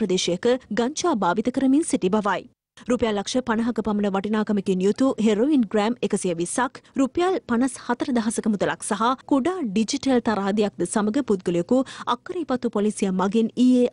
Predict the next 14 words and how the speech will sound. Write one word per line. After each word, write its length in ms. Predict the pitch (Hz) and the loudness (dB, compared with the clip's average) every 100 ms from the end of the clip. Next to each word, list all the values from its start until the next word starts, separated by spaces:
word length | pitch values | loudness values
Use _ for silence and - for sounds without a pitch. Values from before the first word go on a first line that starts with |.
| 220 | -2
අත්අඩංගුවට 480 | - 220 196 226 185 | -2 -2 -2 -4 -2
ගත්තා. 280 | 202 - 165 - 240 | -4 -4 -6 -2 2
මීරිකම 420 | 262 330 392 294 339 - | 2 2 0 0 0 -2
පල්ලේවල 420 | 240 226 262 247 220 | -2 0 0 0 0
ප්‍රදේශයේදී 560 | 208 226 - 208 208 277 | 2 2 2 0 2 2
හෙරොයින් 260 | 262 208 214 | 2 2 2
සමග 380 | - 185 208 247 | 0 -2 0 0
වයස 200 | 214 226 | 0 0
අවුරුදු 240 | 208 208 208 208 | 0 2 0 0
හැටක 300 | 240 311 240 247 | -2 -2 0 0
පමණ 240 | 233 214 220 | 0 0 -2
කාන්තාවක් 500 | 208 208 196 233 - | -2 -2 -2 -2 -4
අත්අඩංගුවට 480 | 208 294 285 254 233 | -6 -2 -2 0 0
ගෙන 100 | 202 | -2